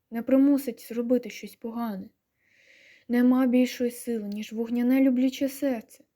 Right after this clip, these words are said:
та ще й таке, яке кохається в казці. Отож, я й хочу попрохати тебе. Що я мушу зробити? Розкажи мені казку,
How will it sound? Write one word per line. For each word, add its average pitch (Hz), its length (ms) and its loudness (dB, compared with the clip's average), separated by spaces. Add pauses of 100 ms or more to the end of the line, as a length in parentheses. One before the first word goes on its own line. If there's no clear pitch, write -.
(300)
та 226 80 -14
ще 220 200 -4
й 226 40 -2
таке, 226 500 -2 (240)
яке 233 220 -10
кохається 233 480 -6
в 254 80 -6
казці. - 580 -6 (1500)
Отож, 311 540 2 (280)
я 220 220 -6
й 311 80 -2
хочу 311 360 -2
попрохати 254 640 0
тебе. 190 400 -8 (1900)
Що - 260 2
я 320 80 6
мушу 247 300 4
зробити? 262 540 2 (1500)
Розкажи 269 500 -2
мені 302 200 4
казку, - 560 -8